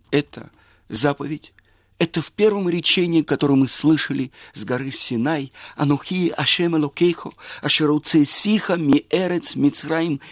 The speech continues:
ми бейт авадим". "Я, Бог всесильный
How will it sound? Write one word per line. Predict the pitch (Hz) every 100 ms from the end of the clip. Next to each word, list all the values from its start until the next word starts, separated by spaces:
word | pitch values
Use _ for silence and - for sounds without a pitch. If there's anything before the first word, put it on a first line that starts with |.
| -
ми | 147
бейт | 113 156 147
авадим". | 120 110 104 82 _ - - -
"Я, | 135 165 151 104 -
Бог | 151 170 147
всесильный | - 139 131 170 170 147 -